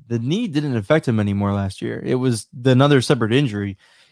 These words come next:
Obviously, he has to hold up. His body has to hold up. But, I mean, if I'm the Eagles, fifty fifty with Derek Barnett this year instead of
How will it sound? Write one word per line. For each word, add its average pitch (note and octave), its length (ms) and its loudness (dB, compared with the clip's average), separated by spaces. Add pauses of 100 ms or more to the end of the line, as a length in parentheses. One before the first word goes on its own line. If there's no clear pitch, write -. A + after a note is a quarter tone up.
(200)
Obviously, F3+ 520 2
he C3+ 140 2
has C3+ 180 0
to C3+ 60 -6
hold B2+ 180 2
up. C3+ 140 0
His A#2 140 -6
body B2+ 240 2
has B2 160 -2
to A#2+ 80 -6
hold A#2 280 -4
up. A#2+ 160 -4
But, A#2 80 -6
I A#2 80 0
mean, A#2 280 -6 (500)
if A#2 100 -14
I'm G3 160 4
the C#3 80 2
Eagles, B2 580 0 (640)
fifty F#3 200 -4
fifty C3+ 260 -2
with A#2 120 -2
Derek A#2 200 -2
Barnett A2+ 260 -2
this G2+ 180 -12
year A#2+ 280 -14
instead A#2 260 -2
of G#2+ 240 -2